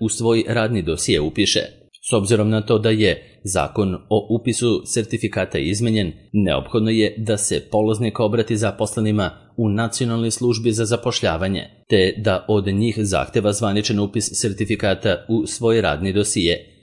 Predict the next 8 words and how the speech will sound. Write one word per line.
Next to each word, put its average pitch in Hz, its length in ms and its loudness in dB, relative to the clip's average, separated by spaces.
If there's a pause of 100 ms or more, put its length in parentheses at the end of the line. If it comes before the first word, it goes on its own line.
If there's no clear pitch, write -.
(140)
Budući 101 320 4
da 101 100 4
škola 104 340 2
računara 104 500 2
Aleksinac 101 680 0 (260)
izdaje 120 400 2
priznate 123 460 2
sertifikate, 117 760 0